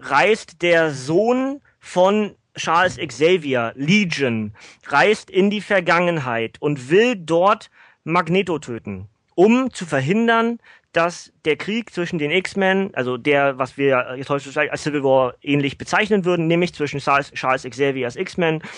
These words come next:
und Magnetos, äh, Bruderschaft der bösen Mutanten, überhaupt jemals passieren wird. Das heißt, der Sohn von Xavier reist in die Vergangenheit und versucht dort Magneto Eric Lancer zu töten, tötet aber Charles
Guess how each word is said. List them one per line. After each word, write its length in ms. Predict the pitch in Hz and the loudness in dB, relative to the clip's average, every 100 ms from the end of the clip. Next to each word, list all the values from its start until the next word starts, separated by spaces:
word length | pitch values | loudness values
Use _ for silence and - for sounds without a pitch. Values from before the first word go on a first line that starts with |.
| - - | -16 -8
und 140 | 139 | -4
Magnetos, 580 | 139 131 147 147 139 - | -2 0 0 0 -4 -4
äh, 140 | 143 127 | -6 -4
Bruderschaft 640 | 151 185 175 170 160 - | 0 2 2 -2 -4 -4
der 140 | 143 139 | -4 -2
bösen 260 | 143 139 139 | -2 -2 -4
Mutanten, 540 | 135 160 170 165 160 - - - | -2 -2 -2 -4 -6 -12 -18 -8
überhaupt 520 | 185 170 156 214 - - | 0 2 4 4 2 0
jemals 280 | 196 185 | 2 0
passieren 460 | - 175 175 165 131 | -2 -8 -4 -2 -2
wird. 220 | 104 - - - _ _ _ | -6 -12 -16 -20 _ _ _
Das 160 | 147 143 | -4 2
heißt, 260 | 160 151 | 2 2
der 80 | 147 | -2
Sohn 220 | 135 202 | 0 2
von 120 | 190 165 | 2 -2
Xavier 340 | 135 170 190 180 | 2 2 2 2
reist 260 | 147 147 - | 2 0 -4
in 60 | |
die 80 | 135 | -8
Vergangenheit 560 | 143 139 180 196 190 - | -2 0 0 0 -2 -4
und 100 | 139 | -8
versucht 560 | 139 131 208 - - | -8 -6 -6 -8 -2
dort 340 | 156 156 170 - - - | 2 2 2 -6 -20 -18
Magneto 500 | - 151 165 165 160 | -4 -2 0 0 -2
Eric 260 | 156 147 147 | 0 0 0
Lancer 280 | 143 139 135 | 0 -2 -4
zu 120 | - | -10
töten, 420 | 147 139 135 107 | -8 -6 -6 -4
tötet 320 | - 214 233 156 | 2 2 2 0
aber 220 | 165 175 | 2 2
Charles 300 | 160 147 | 2 0